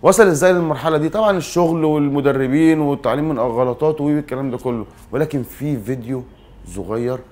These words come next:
محمود حمدي الونش بيتفرج عليه قبل كل ماتش، وده يمكن هو الدافع الاساسي بالنسبه له. الفيديو ده هو فيديو لعيبه الاهلي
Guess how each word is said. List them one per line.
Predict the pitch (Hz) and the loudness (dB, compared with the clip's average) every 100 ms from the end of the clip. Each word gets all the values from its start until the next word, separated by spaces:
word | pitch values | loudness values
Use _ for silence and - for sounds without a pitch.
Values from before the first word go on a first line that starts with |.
| - - - | -20 -20 -16
محمود | 101 95 131 139 | -14 -10 -8 -8
حمدي | - 143 139 | -6 -6 -4
الونش | 120 127 147 | -4 -6 -8
بيتفرج | 101 - 139 151 147 123 | -10 -12 -8 -6 -4 -4
عليه | 104 117 151 151 - - - - | -2 -2 -4 -6 -14 -20 -6 2
قبل | 170 160 | 2 4
كل | 156 170 | 4 4
ماتش، | 156 143 123 - - - - - - - - - | 4 2 -2 -6 -16 -20 -20 -20 -20 -20 -10 -2
وده | 131 180 | 2 4
يمكن | 180 151 135 | 2 0 0
هو | 180 170 | 2 2
الدافع | 123 185 185 | 2 -2 0
الاساسي | 180 - 139 185 165 | -2 -2 -4 -2 -2
بالنسبه | 139 139 113 107 143 | 0 0 -2 2 2
له. | 110 87 - - - - - - | 0 -6 -14 -20 -20 -20 -20 -12
الفيديو | 110 110 160 147 | -8 -4 -2 0
ده | 135 151 | 0 -2
هو | 120 113 110 | -2 -6 -4
فيديو | 123 143 123 | -4 -4 -4
لعيبه | 110 110 143 - | -4 -6 -8 -10
الاهلي | 107 - 127 123 131 | -10 -8 -6 -6 -6